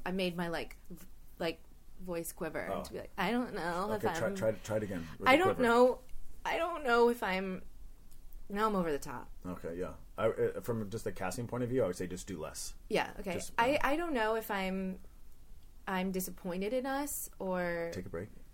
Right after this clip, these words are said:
Speaker 2: think about it, and then
Speaker 1: Or
Speaker 2: deliver the line. Go ahead.
Speaker 1: or proud of us.
Speaker 2: That's good, that's good.
Speaker 1: Thank you.
Speaker 2: Mm-hmm.
Speaker 1: Okay. We found a food truck festival.
Speaker 2: Ugh.
Speaker 1: Why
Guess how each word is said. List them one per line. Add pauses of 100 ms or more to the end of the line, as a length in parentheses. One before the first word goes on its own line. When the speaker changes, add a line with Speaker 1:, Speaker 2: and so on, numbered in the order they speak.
(100)
Speaker 2:
think
about
it, (560)
and
then (240)
Speaker 1:
Or
Speaker 2:
deliver
the
line. (200)
Go
ahead. (1120)
Speaker 1:
or
proud
of
us.
Speaker 2:
That's
good,
that's
good. (180)
Speaker 1:
Thank
you.
Speaker 2:
Mm-hmm.
Speaker 1:
Okay. (1080)
We
found
a
food
truck
festival. (160)
Speaker 2:
Ugh. (1120)
Speaker 1:
Why